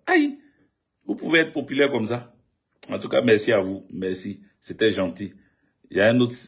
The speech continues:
un autre, il s'appelle Sila. Lui aussi, il a partagé ma photo. Il s'appelle Seydou Sila. Je voudrais lui dire merci. Il a partagé. C'est rare que les gens partagent une photo, hein, mais c'est parce que cette photo est significative.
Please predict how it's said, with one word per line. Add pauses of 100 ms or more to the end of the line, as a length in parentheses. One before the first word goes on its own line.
un
autre,
il
s'appelle
Sila. (580)
Lui
aussi,
il
a
partagé
ma
photo. (280)
Il
s'appelle
Seydou
Sila. (500)
Je
voudrais
lui
dire
merci.
Il
a
partagé. (560)
C'est
rare
que
les
gens
partagent (140)
une
photo,
hein, (260)
mais
c'est (100)
parce
que
cette
photo
est
significative.